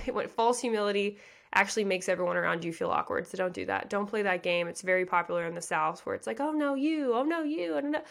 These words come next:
I didn't do anything. It's all the Lord." I'm like, "Well, no, like, you had to get your butt to the gym. Like, God didn't move the weights for you. Like, we, I love Jesus. I do a lot," right? "But I gotta move my own arm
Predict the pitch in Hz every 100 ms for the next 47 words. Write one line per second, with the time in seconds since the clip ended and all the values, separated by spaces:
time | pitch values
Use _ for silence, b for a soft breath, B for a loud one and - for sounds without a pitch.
0 | B B B 294 302 233 233 - 262 262
1 | 226 214 208 202 233 262 269 254 233 202
2 | 190 190 190 185 202 208 208 208 190 190
3 | 208 240 233 233 233 233 226 - 240 220
4 | 190 208 190 165 190 190 214 202 208 202
5 | 202 B B B 185 202 214 220 - 269
6 | 196 165 170 233 185 185 - 196 - 202
7 | 262 277 240 262 196 165 214 - - -
8 | _ 185 185 190 180 - - 185 180 185
9 | - - 175 170 202 247 B B B 190
10 | 190 208 233 226 226 214 202 208 262 339
11 | 285 190 185 247